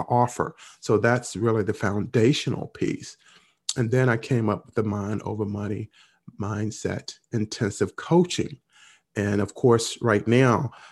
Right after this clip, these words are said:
uh, I just recently completed a more advanced level or elevated level, uh, for a coaching program that spans anywhere between six to nine months. But on this Mind Over Money Mindset,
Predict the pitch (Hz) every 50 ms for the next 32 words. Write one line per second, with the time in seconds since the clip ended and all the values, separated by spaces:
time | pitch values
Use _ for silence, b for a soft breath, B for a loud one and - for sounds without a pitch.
0 | B B - 104 92 - - - 104 101 117 117 110 110 - - 113 113 113 -
1 | - 98 92 104 107 - - 110 107 - - - 110 101 98 101 101 - - -
2 | 104 107 107 107 117 101 107 104 107 104 - - - - 123 - 110 107 113 123
3 | - - - - - 101 - 90 90 90 - 95 - - _ - - - _ _
4 | 123 131 131 117 107 107 101 95 - - 101 107 104 101 98 - 104 - - _
5 | b b b b b b b b b b - 107 104 98 131 - - - 113 104
6 | 101 101 - - 101 117 127 - - - - 139 131 131 - 123 110 101 - -
7 | 127 107 101 104 107 104 101 101 101 - 101 98 101 101 - - - - - -
8 | 123 117 110 107 101 101 101 - - - 117 104 104 107 104 - - - - 120
9 | 110 101 101 101 - - - - - - - 107 98 90 90 82 85 90 98 113
10 | 117 98 - - - - - - _ B B B B B B B B B B B
11 | - 117 113 - - - 123 123 113 110 107 101 - - 101 104 110 113 113 117
12 | 117 - - - 117 104 107 110 113 107 107 107 104 101 104 110 113 135 170 214
13 | 247 247 240 - - 92 -